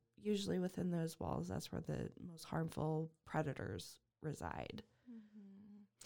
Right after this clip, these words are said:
Speaker 2: And there can be good people with good intentions in all spaces, but I think
Speaker 1: For
Speaker 2: with,
Speaker 1: sure.
Speaker 2: with
Speaker 1: Yeah.
Speaker 2: indoctrination and, you know, your story is so <laughs> reflective of so many people's stories, and I think this is really important for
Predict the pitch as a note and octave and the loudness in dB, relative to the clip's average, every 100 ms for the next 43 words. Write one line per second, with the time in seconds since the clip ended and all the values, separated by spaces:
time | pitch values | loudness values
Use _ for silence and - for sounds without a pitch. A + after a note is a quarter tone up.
0 | - - - - C4 B3+ B3+ B3+ A#3+ A#3 | -16 -18 -20 -2 8 10 10 8 6 6
1 | A#3 A3+ A3+ G#3 - A3 A3 G#3 G3+ - | 6 4 2 0 0 -4 -2 0 0 0
2 | G3 G3 F#3+ G3+ A3+ - G3+ F#3+ G#3+ G3 | 4 4 4 0 0 4 4 6 4 2
3 | F#3+ - - - G3 - G#3 G3+ F#3+ - | 2 -2 -2 0 0 0 0 2 -2 0
4 | G3 F#3+ - F#3 - - - - F4+ G#3+ | 2 2 0 -4 -4 -12 -20 -6 2 6
5 | G3+ B2+ G3+ - G#3 G3 G3 G3 F#3 G#3 | 8 6 0 -4 4 6 8 6 4 2
6 | - F#3+ F#3+ G#3+ - G3+ F#3+ F#3 F3+ F3 | 0 2 4 4 2 4 4 4 4 2
7 | F3 - - - - G#3 F#3+ F#3+ G3+ G#3 | 0 -4 -20 -14 2 6 6 6 4 4
8 | - G3 F#3+ F#3+ - F#3 - - - G3 | 4 4 4 2 2 0 0 -2 2 6
9 | F#3+ F#3+ F3+ F3 - G3+ - F3+ F#3 F#3 | 6 6 4 0 2 0 2 2 6 4
10 | F#3 G3 F3+ F3+ F3+ F#3+ F#3 F#3 - F#3 | 4 4 6 6 4 2 0 0 2 4
11 | F3+ F3+ F#3 F3 F3+ F#3 F3 - - - | 4 4 4 4 4 2 0 -4 -16 -16
12 | - - A3+ G#3+ G#3 F3 E3+ F3 F#3+ G3+ | -18 0 2 6 4 4 2 4 6 8
13 | G#3 G3 F3 E3+ - F3+ F3 - F3+ F#3 | 8 8 4 2 0 2 2 2 2 2
14 | - - - - F#3 F#3 F#3 F#3 | -2 -10 -6 0 2 2 2 2